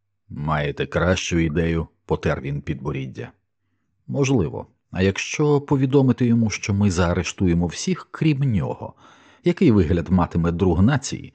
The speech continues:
якщо всі, кого він закликає не підкорятися закону, опиняться в буцигарні, а сам він лишиться на свободі?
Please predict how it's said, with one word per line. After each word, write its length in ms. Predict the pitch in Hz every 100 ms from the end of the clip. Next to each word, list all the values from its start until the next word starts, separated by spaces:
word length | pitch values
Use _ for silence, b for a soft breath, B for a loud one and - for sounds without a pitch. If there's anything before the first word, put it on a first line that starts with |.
| -
якщо 380 | 135 - - 113
всі, 320 | - - 92
кого 320 | - 90 95
він 180 | 87 90
закликає 600 | 87 - 98 - 80 80
не 120 | 82
підкорятися 680 | - - 95 85 76 80 87
закону, 460 | 85 104 170 175 135
опиняться 580 | 127 - 147 131 - 123
в 80 |
буцигарні, 840 | 120 123 - 135 82 64 - 67 67 -
а 120 | 104
сам 320 | - 185 160
він 200 | 82 80
лишиться 500 | 87 98 135 139 120
на 100 | 113
свободі? 580 | - 104 101 - -